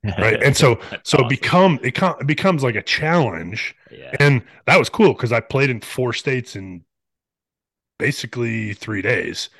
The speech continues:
Speaker 2: Yeah.
Speaker 1: Um, because they're, I mean, it's crazy. I
Speaker 2: Yeah.
Speaker 1: haven't spent much time on the East Coast, and you talk about West Coast being,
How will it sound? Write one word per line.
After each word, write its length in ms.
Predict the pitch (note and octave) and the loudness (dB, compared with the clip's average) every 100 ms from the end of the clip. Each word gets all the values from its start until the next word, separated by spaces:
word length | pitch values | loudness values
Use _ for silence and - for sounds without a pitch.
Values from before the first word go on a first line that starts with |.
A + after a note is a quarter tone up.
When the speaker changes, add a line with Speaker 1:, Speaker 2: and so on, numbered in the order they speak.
| - - - | -20 -18 -14
Speaker 2:
Yeah. 100 | - | -8
Speaker 1:
Um, 540 | F#2+ F2+ F2+ F2 _ - | -6 -6 -10 -14 _ -12
because 340 | - G2+ F2 | -6 -6 -6
they're, 220 | F#2 F#2 - F#2+ | -6 -6 -8 -12
I 40 | |
mean, 260 | F2+ E2+ - _ _ _ | -12 -12 -16 _ _ _
it's 80 | - | -12
crazy. 280 | - G#2+ E2+ | -4 -2 0
I 40 | |
Speaker 2:
Yeah. 40 | F#2+ | -2
Speaker 1:
haven't 120 | F#2+ | -2
spent 220 | - F#2+ | -6 -6
much 180 | F#2+ F2+ | -6 -6
time 180 | - F2+ | -6 -6
on 60 | F2+ | -4
the 80 | |
East 200 | F#2 F#2+ | -6 -6
Coast, 300 | - E2+ - | -6 -8 -8
and 60 | F#2 | -12
you 80 | F2+ | -8
talk 160 | G2+ | -8
about 240 | F#2 E2+ D#2+ | -8 -10 -6
West 260 | G2+ - | -6 -6
Coast 280 | - F#2+ - | -8 -8 -8
being, 320 | F2+ F2 E2+ | -10 -10 -12